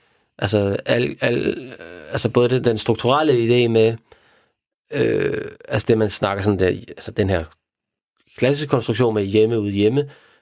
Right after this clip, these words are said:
hvor du, hvor man kan sige, at udedelen, det er jo netop, at du dykker ned i det, der beskrev, altså i, i mørket og ned i, ned i helvede, og så kommer du ud igen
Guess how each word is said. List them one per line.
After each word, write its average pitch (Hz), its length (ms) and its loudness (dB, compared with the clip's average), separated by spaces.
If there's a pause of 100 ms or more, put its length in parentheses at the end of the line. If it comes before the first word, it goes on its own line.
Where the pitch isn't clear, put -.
hvor 113 140 2
du, 104 100 0
hvor 104 160 -2
man 104 80 2
kan 104 80 -2
sige, 110 240 0
at 101 120 -2
udedelen, 123 640 0
det 127 80 2
er 123 40 4
jo 120 60 2
netop, 113 260 2
at 101 80 -6
du 113 140 -2
dykker 107 200 4
ned 113 160 2
i 107 140 -4
det, 104 200 -2
der 101 100 0
beskrev, 104 420 -2
altså 101 200 -2
i, 101 280 0
i - 120 -4
mørket 101 440 2
og 95 80 0
ned 104 160 2
i, 92 560 -4
ned 104 120 2
i 101 80 0
helvede, 110 400 2
og 113 60 -2
så - 100 -6
kommer 104 220 0
du 95 80 0
ud 104 160 2
igen 95 300 0